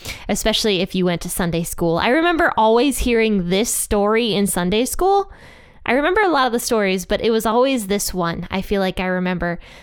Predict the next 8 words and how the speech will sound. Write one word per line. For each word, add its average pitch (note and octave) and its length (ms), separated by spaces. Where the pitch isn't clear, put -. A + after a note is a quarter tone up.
this E4 200
one G4 220
and A#3+ 400
Jonah A3+ 580
and G#3 300
the G3+ 60
big F#3+ 240
fish. - 560